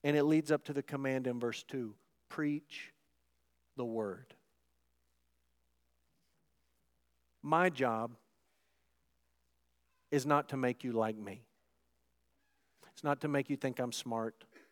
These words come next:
It's not to impress you with how much I've studied or how many things I know. It's not to make you think I'm funny.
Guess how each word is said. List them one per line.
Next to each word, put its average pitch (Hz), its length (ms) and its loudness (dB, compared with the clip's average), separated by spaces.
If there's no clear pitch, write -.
It's - 100 -18
not 139 200 0
to 156 80 -4
impress 135 400 0
you 139 80 -2
with 123 120 -2
how 131 160 -2
much 127 260 -2
I've 127 160 0
studied 120 460 0
or 117 80 -2
how 123 140 -4
many 123 220 -2
things 123 340 -6
I 120 80 -2
know. 120 240 -2
It's 113 140 -8
not 139 160 -2
to 135 60 -10
make 127 200 -4
you 131 60 -6
think 131 220 -6
I'm 123 140 -2
funny. 123 560 -2